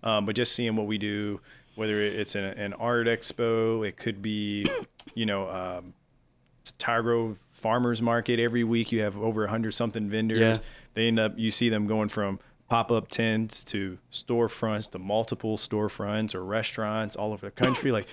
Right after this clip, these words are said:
Speaker 1: it, it, it's really cool to see. Now, if,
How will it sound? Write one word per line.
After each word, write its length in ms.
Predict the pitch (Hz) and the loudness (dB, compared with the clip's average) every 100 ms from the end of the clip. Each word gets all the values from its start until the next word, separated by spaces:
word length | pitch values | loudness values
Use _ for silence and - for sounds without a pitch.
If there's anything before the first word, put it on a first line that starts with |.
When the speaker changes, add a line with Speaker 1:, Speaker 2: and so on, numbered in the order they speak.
| - - _ | -18 -20 _
Speaker 1:
it, 140 | 131 135 | 0 2
it, 340 | 131 135 123 | 2 0 0
it's 160 | 131 113 | -2 -2
really 200 | 156 175 | 0 0
cool 200 | - 123 | -2 -2
to 100 | 95 | -2
see. 360 | - 127 104 - - - - | -2 -2 -2 -6 -20 -10 0
Now, 260 | 131 127 120 | 2 4 4
if, 560 | 139 131 - - - | 2 2 -2 -12 -16